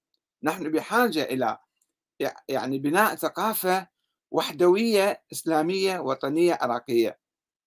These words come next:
لماذا يسيطر علينا هذا الرادود ويجي يلعب لنا طوبة كما يقولون، ومرة واحدة مثل قنبلة يفجرها، وإذا أشوف الناس كلهم، آه، يعني مستنفذ-،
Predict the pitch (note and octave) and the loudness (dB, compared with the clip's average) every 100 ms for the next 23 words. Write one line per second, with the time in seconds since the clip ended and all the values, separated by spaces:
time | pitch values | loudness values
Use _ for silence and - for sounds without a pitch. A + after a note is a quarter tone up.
0 | _ _ _ _ _ E3 G3 A#3+ A#3 A3 | _ _ _ _ _ 2 6 6 8 8
1 | G#3 - - E3 D#3 G3 F#3 D3+ F3 E3 | 6 2 -6 -6 -2 -2 -2 -2 0 0
2 | F3 D#3+ D3+ D3+ D3+ D3 B2 C3 B2+ G3+ | 0 -2 -2 -2 -2 0 0 2 4 4
3 | G3 - _ _ _ _ - C#3+ F3+ G3+ | 2 -2 _ _ _ _ -2 2 4 2
4 | D#3+ G3 F#3+ F3+ E3 E3 F#3 F3+ E3 F3+ | 0 -2 0 0 0 0 -2 0 -2 2
5 | F3+ C#3 - A#2+ A2 G#2+ A2+ A2 A2+ B2+ | 0 0 -4 -4 -4 -4 -6 -4 -6 -8
6 | _ _ _ _ _ C#3 D#3+ G#3 E3+ E3+ | _ _ _ _ _ -2 8 8 8 4
7 | F#3 - D3+ F3+ F3+ E3+ E3 F#3 F#3 D3+ | 2 2 -4 -4 -6 -8 -6 -6 -2 -2
8 | C3+ - A#2 C#3 E3+ E3+ F3 E3+ - C3 | -2 -2 -4 -2 0 0 0 0 -2 -4
9 | B2 - C3+ - - _ _ _ C#3 D3 | -6 -4 -8 -8 -18 _ _ _ -6 0
10 | E3+ D3 E3 D3+ C3 A#2+ _ _ _ _ | 0 0 -4 -4 -6 -8 _ _ _ _
11 | _ A2+ A2 G2+ G2+ G2 G2+ A2+ A2 G#2 | _ -6 -4 -6 -8 -8 -8 -8 -8 -6
12 | A#2+ - B2+ A#2+ B2 B2+ | -6 -6 -6 -4 -6 -6